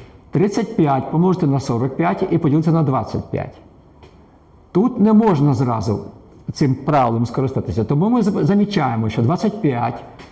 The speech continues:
це п'ять помножене на п'ять. І тепер можна поділити так. Один множник ділимо на п'ять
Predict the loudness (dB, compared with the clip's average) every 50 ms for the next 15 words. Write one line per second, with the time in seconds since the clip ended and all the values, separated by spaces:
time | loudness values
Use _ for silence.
0 | -20 -8 -4 -2 -2 0 2 2 2 4 4 2 0 0 0 0 0 2 2 2
1 | 2 2 2 0 0 -2 -4 -4 -4 -4 -6 -10 -14 -20 -20 -20 -20 _ _ -20
2 | -20 _ _ -4 -2 -2 0 0 0 0 0 2 2 2 2 2 2 2 2 2
3 | 2 0 0 -2 -4 -4 -4 -6 -6 -8 -12 -16 -20 -20 -20 -20 -8 -2 0 2
4 | 4 4 4 4 4 4 4 2 0 -4 -6 -10 -14 -18 -20 -20 -20 -20 -20 -18
5 | -4 2 4 4 6 4 4 2 0 0 -2 -2 -4 -6 -10 -16 -20 -20 -20 -20
6 | _ _ 2 4 4 6 6 4 4 4 2 2 2 0 2 2 2 2 2 0
7 | -4 -6 -8